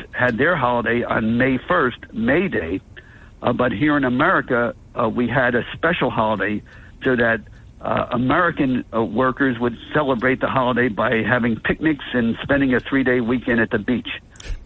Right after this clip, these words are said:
Um, but of course, all that changed in the nineteen nineties when government employees, uh, were allowed to form unions, and these government employee unions became socialist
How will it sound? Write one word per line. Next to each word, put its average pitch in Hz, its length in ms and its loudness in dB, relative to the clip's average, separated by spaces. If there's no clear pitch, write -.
Um, 110 340 -2
but 123 120 2
of 113 100 -2
course, 156 300 0
all 139 160 2
that 127 200 2
changed 151 600 0
in 120 160 0
the 123 60 2
nineteen 127 500 0
nineties 139 500 2
when 117 300 0
government 139 440 0
employees, 123 640 0
uh, 117 240 2
were 127 140 2
allowed 127 340 2
to 131 80 -2
form 123 300 2
unions, 117 440 2
and 120 180 2
these 123 240 2
government 135 500 0
employee 139 460 0
unions 117 420 0
became 185 560 0
socialist 107 480 -2